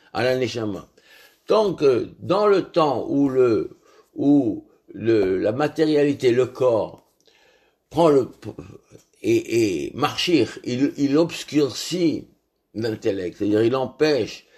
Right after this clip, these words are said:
la lumière intellectuelle de se faire, il empêche, il, il va, il veut le, la matérialité va emprisonner la partie spirituelle. Il, il, il le trouble,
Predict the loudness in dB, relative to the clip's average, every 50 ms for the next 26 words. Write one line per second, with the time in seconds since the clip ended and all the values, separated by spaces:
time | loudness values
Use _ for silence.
0 | _ _ _ _ _ 2 4 4 4 2 0 -2 -2 0 2 2 2 2 2 0
1 | -2 -2 -2 -2 -2 0 0 -2 -2 0 0 4 4 4 4 2 0 -2 -2 -4
2 | -4 -2 0 0 0 0 -2 -6 -4 -2 -2 -2 -2 0 2 2 4 4 2 0
3 | -4 -10 -12 -10 -10 -8 -6 -6 -6 -4 -4 -4 -4 -4 -4 -4 -2 -2 0 2
4 | 4 4 4 4 2 0 0 -2 -2 -2 -2 -8 -18 -20 _ _ _ -4 -2 0
5 | 2 2 4 4 4 4 2 2 2 2 0 0 0 -2 -2 -2 2 4 4 6
6 | 4 4 0 -2 -2 -2 -2 0 0 2 2 0 0 -2 -4 -6 -6 -10 -14 -12
7 | -10 -10 -10 -10 -8 -4 -2 -2 -2 -2 -2 -2 -2 -2 -2 -6 -14 _ _ _
8 | _ _ _ _ _ _ _ _ _ _ _ -20 -20 _ _ -2 0 0 0 0
9 | -2 -2 -4 -2 0 0 0 0 -2 -6 -14 -20 -20 _ _ _ _ _ 2 2
10 | 2 2 2 4 6 6 6 6 2 -4